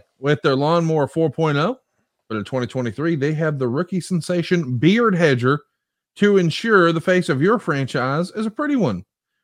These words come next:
This one-two punch of men's grooming is the best acquisition for any at-home G M. So go to manscaped dot com and save some salary cap with our code W H W for twenty percent off plus free shipping.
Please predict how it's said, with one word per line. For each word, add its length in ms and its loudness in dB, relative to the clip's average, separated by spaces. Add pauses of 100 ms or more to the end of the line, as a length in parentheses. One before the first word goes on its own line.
(140)
This 140 -8
one-two 320 0
punch 260 -2
of 100 -2
men's 280 -2
grooming 360 -2
is 220 -4
the 100 -2
best 300 -2
acquisition 760 -2 (320)
for 120 -8
any 300 0
at-home 500 -4
G 280 0
M. 240 -6 (420)
So 100 -4
go 80 6
to 60 6
manscaped 460 2
dot 200 4
com 440 2
and 120 -6
save 280 0
some 160 -8
salary 340 2
cap 320 0
with 80 -4
our 120 0
code 360 -2 (460)
W 400 0
H 240 -2
W 420 0 (380)
for 80 -20
twenty 280 -4
percent 360 -4
off 240 -2
plus 320 -4
free 260 -2
shipping. 560 -2